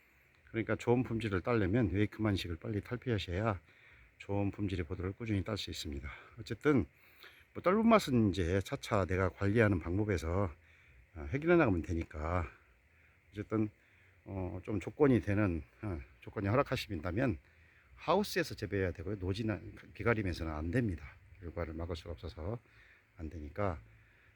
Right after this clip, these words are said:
어, 하우스 하시는 분들은 조금 몇 농은 심어 보셔가지고,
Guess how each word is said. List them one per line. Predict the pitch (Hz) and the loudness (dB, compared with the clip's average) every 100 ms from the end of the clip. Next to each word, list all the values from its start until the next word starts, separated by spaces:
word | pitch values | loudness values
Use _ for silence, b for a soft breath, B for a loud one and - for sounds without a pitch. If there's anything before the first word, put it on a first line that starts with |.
| b - | b -14
어, | 71 67 67 | -14 -12 -8
하우스 | 123 123 101 | -6 -4 -4
하시는 | 95 107 104 | -4 -2 -2
분들은 | 90 82 78 | -4 -6 -8
조금 | 110 101 87 87 85 | -8 -10 -6 -2 -2
몇 | 82 | -2
농은 | 85 80 | -2 -2
심어 | 135 143 | 0 2
보셔가지고, | 131 101 85 76 82 80 104 95 | 2 2 0 -4 -8 -2 2 2